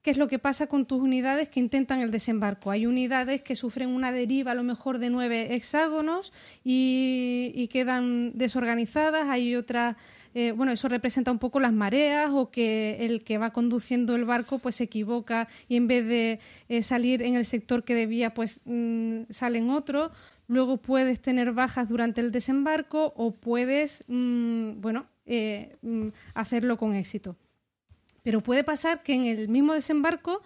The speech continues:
todas tus unidades fracasen y, y no entres con ninguna, ¿vale? Eso ha pasado. Puede incluso que se te retrasen para turnos posteriores. Te puede decir la carta, "No, pues esa unidad en concreto, en vez de desembarcar,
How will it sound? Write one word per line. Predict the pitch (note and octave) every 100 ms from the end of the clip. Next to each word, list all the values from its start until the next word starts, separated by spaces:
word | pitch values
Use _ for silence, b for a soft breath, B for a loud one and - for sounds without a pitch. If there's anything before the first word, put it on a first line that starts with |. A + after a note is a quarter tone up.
| B B _
todas | - D4+ D4+
tus | E4
unidades | D#4+ D#4 D#4 D#4 C#4
fracasen | C#4 C#4 D#4+ D#4+ E4+ F#4+ F4+ _
y, | B3+ A#3+
y | A#3+
no | A#3+ D4
entres | D4+ D4+
con | - C4
ninguna, | B3 C4 B3+ F#3+ - _
¿vale? | G3 C4+
Eso | A3+ G#3
ha | A#3+ A#3
pasado. | A3 A3 G3+
Puede | B3
incluso | D#4 C#4+ C#4+ D#4 F#4+ F#4+ B B
que | C4
se | A3+
te | A3+
retrasen | A3 G3+ A#3 B3+ D4+
para | C#4+ C4 G#3
turnos | C4+ B3+ B3
posteriores. | B3 - A#3 G#3 G3+
Te | G#3+
puede | G#3 A#3 A#3
decir | A#3 B3
la | A#3 A3
carta, | A3+ G3+ G3+
"No, | A3+ A3
pues | G3+
esa | A#3+ B3+
unidad | D4+ D4 C#4+
en | C#4
concreto, | C4 C4 C4 D4+ D#4
en | C#4
vez | B3+
de | C4
desembarcar, | - C4 A#3 A#3 C4+ D#4+